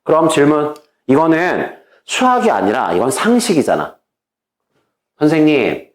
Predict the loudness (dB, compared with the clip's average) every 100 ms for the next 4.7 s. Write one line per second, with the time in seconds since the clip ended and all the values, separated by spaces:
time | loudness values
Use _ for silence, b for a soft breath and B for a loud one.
0 | _ _ _ -2 0 2 2 4 2 0
1 | -2 -2 0 0 -2 0 0 2 0 0
2 | 2 2 2 0 0 -2 -2 -4 0 2
3 | 2 0 0 0 0 0 0 -2 0 2
4 | 2 2 -2 -2 -6 -6